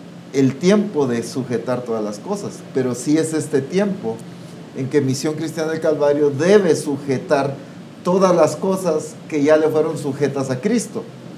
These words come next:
O sea, ya Él es Señor sobre todo, sobre todo principado, sobre toda potestad, se le dio un nombre que es exaltado hasta lo sumo. Él fue puesto sobre todo como Señor y Cristo,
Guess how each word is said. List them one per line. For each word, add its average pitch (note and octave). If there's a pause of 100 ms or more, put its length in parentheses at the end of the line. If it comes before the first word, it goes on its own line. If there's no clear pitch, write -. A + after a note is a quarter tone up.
(360)
O A2+
sea, A#2+ (300)
ya D3
Él A#3
es G#3
Señor D3+
sobre A#2+
todo, D#3+ (420)
sobre B2
todo D#3+
principado, B2+
sobre A#2
toda C#3+
potestad, C#3
se C#3+
le A#2+
dio B2+
un C3
nombre C#3+
que C3+
es C3+ (400)
exaltado C3+
hasta C3
lo G#2
sumo. G3 (1120)
Él C3
fue A#2+
puesto F#3+
sobre G#2
todo G2
como A2
Señor A2
y A#2
Cristo, D3